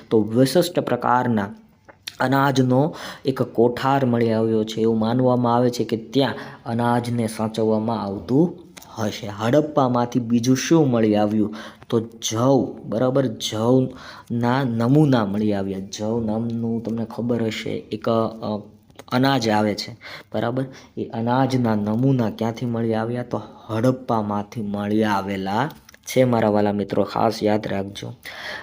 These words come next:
રાવી નદીના કિનારે બાર જેટલા કોઠારો મળી આવેલા છે. કેટલા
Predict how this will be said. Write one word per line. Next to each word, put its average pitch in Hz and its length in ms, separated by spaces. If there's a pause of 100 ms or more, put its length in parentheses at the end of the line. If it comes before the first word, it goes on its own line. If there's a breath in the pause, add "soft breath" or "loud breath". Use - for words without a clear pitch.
(140)
રાવી 123 320
નદીના 123 420
કિનારે 117 400
બાર 135 580
જેટલા 120 480
કોઠારો 117 760
મળી 110 500
આવેલા 104 500
છે. 107 140
કેટલા 131 480